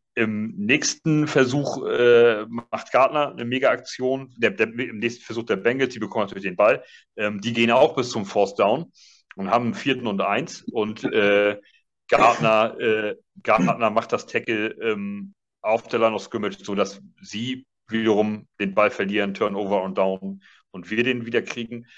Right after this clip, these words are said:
Das war auch Gardner, der dies, der den, der das Tackle macht. Ähm, also der ist auch im Kopf mental da.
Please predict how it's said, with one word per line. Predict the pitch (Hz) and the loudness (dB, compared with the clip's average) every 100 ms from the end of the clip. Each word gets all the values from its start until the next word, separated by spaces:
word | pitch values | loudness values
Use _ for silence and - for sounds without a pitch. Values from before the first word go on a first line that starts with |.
| - _ | -20 _
Das | - 98 - | -4 -2 2
war | 101 | 4
auch | 117 | 2
Gardner, | - 113 107 117 | 4 4 4 0
der | 113 107 | 2 -2
dies, | 104 98 - | -2 -10 -8
der | 104 | -6
den, | 101 101 101 98 98 - | -4 -4 -4 -4 -8 -10
der | 104 101 98 - _ | -4 -4 -4 -10 _
das | 101 - | -10 -6
Tackle | 113 120 | -2 -2
macht. | 104 113 - _ _ _ _ _ _ _ | -2 -4 -6 _ _ _ _ _ _ _
Ähm, | 110 104 101 104 113 - - | 0 0 0 -2 -6 -12 -4
also | 101 | -2
der | 95 107 | 2 4
ist | 113 - - | 4 2 0
auch | 104 113 - - _ _ _ _ | 2 2 2 -10 _ _ _ _
im | 113 113 | -4 -4
Kopf | 98 - - - _ - - | -4 -2 -4 -4 _ -16 -4
mental | 117 117 - 123 143 147 | -2 -2 -4 2 2 4
da. | 139 139 165 | 4 2 0